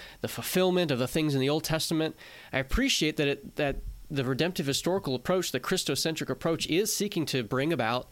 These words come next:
a harmony of the Scriptures and viewing them as one unit, as one book that has been given to us, and see the harmony through that. I think that it's, that is good. I think it's, it's a challenging task, and I appreciate that this effort,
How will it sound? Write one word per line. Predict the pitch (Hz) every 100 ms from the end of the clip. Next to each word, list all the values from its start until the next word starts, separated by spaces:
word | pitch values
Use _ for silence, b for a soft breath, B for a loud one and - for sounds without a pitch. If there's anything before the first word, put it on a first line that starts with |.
| B B B
a | 135
harmony | - 156 180 214 139 131 127 135
of | 135
the | 139
Scriptures | - 214 - 120
and | 127
viewing | 113 156 170
them | 139 131
as | 131 143 147 135 B B B
one | 117 123 151 165
unit, | 147 180 123
as | 113 113
one | 113 135 147 127
book | 151 - - -
that | 123 120
has | 120 117
been | 127 117
given | 123 170 175
to | 131 110
us, | 110 - - B B
and | - 120
see | -
the | 139
harmony | 131 143 139 131
through | 123 139 135
that. | 110
I | 113
think | 131 135
that | 131
it's, | 117 - - B B
that | 127
is | 120
good. | 104 135 202
I | 156
think | 147 135
it's, | 127 - - B B B
it's | 135
a | 123
challenging | - - 143 175 160 156
task, | 151 147 202 - -
and | 127
I | 120
appreciate | 120 - 98 - 123 120 123
that | 120 113 117
this | 123 -
effort, | 139 - 104 -